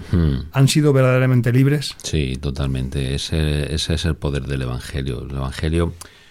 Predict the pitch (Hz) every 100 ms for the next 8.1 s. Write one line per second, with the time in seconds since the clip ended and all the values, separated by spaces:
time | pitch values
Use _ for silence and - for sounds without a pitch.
0 | - _ - 85 87 87 85 82 82 73
1 | 85 78 - 78 78 76 71 - 78 78
2 | - 76 76 76 - - - - - -
3 | 78 78 76 76 76 - - 87 85 82
4 | 64 78 78 78 73 71 71 - - -
5 | 80 67 69 76 73 78 78 76 - 82
6 | 73 73 76 71 - 80 80 82 80 73
7 | 73 71 78 78 76 80 - 80 - 82